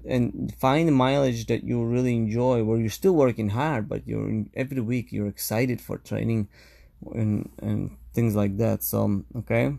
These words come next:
so I'm gonna leave that up to you guys to think about how many miles do you need a week. Um,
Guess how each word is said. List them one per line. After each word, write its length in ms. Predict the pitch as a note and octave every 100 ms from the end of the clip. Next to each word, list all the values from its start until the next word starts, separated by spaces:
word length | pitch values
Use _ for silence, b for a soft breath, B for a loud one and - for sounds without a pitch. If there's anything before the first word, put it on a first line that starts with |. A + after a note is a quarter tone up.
| -
so 160 | - B2 B2 -
I'm 120 | D3
gonna 240 | D#3 B2+ C3+
leave 160 | B2
that 180 | C3 B2
up 180 | A#2+ -
to 120 | B2
you 80 | B2
guys 320 | A#2 A#2 A#2
to 80 | -
think 240 | - A#2+ A2+
about 400 | G#2 A2 G#2+ - b b b b b
how 60 | B2
many 140 | B2+
miles 380 | A#2+ A2+ A2+ A2+
do 100 | G#2+
you 100 | A2+
need 220 | A2 G#2+
a 60 | G#2
week. 400 | G#2 A2 G#2+ -
Um, 400 | - G2+ G2+ F#2+